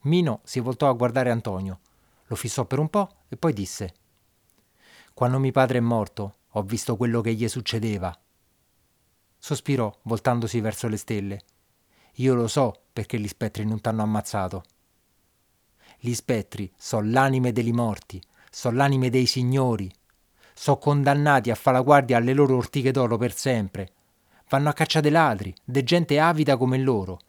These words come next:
Li fiutano, li prendono e gli succhiano via la vita e li trasformano in altri spettri neri."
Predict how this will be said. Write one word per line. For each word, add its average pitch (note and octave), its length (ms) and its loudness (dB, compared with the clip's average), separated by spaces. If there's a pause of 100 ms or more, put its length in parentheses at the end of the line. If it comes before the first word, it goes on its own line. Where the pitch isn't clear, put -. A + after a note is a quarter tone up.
(140)
Li B2+ 140 -4
fiutano, A2+ 560 0 (140)
li D3+ 100 -2
prendono C#3 520 2 (120)
e A#2 80 -4
gli C3 100 2
succhiano D#3+ 440 2
via F3+ 140 6
la E3+ 80 4
vita G#2 380 -4 (360)
e - 100 -10
li C3 140 -2
trasformano F#3+ 640 0 (100)
in D3 180 2
altri F#3 300 2
spettri F3 460 0
neri." G2+ 360 -2